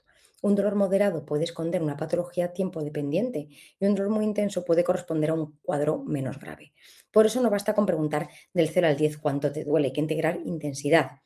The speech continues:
características clínicas del dolor, contexto clínico, constantes y estado general del paciente.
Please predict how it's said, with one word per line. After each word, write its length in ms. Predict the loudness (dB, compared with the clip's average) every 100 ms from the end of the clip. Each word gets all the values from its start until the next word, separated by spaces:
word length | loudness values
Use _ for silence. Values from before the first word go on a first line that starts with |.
| _ -6
características 760 | -4 -2 -4 -6 -6 -4 -4
clínicas 320 | -4 -2 0 0
del 140 | 0
dolor, 220 | 0 0
contexto 460 | 0 -4 -6 -4 -4
clínico, 420 | 0 0 0 -4
constantes 520 | -4 -2 -2 -2 -4 -10 -20 _
y 80 | -4
estado 240 | -2 -4 -4
general 360 | -2 -2 -2
del 140 | -2 -6
paciente. 600 | -10 0 2 2 -2